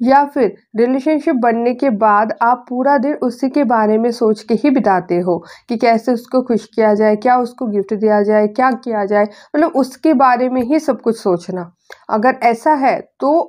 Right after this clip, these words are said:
आप खुद की वैल्यू नहीं करते हो। दोस्तों क्वेश्चन ये है कि क्या आप अपने लुक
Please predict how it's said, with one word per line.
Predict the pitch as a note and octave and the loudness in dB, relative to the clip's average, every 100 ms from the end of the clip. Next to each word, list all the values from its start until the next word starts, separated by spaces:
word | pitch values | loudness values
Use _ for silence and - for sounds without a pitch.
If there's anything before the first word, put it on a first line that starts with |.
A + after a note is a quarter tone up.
| A3+ | 0
आप | G#3+ A#3 | 0 0
खुद | - A3 D#3 | -4 -8 -6
की | - A#3 | -4 0
वैल्यू | G#3+ G#3+ A#3 | 2 2 2
नहीं | G3+ F#3 F3+ G#3 | 0 -2 0 0
करते | G3 F3 F#3+ | 0 0 0
हो। | F#3 - - - - | 0 -2 -8 -10 0
दोस्तों | D4+ D#4 | 2 2
क्वेश्चन | G4 E4+ D#4+ - E4 | 2 2 2 0 0
ये | C#4 B3+ | 2 2
है | C4 C#4 | 2 0
कि | C4 C#4 C4+ - | 0 -2 -4 -4
क्या | B3 A#3 | -2 0
आप | - A#3 A3+ A3+ | -2 -2 -2 -2
अपने | G#3 - G#3+ G#3+ | -6 -2 0 2
लुक | F#3+ G3 | 2 -2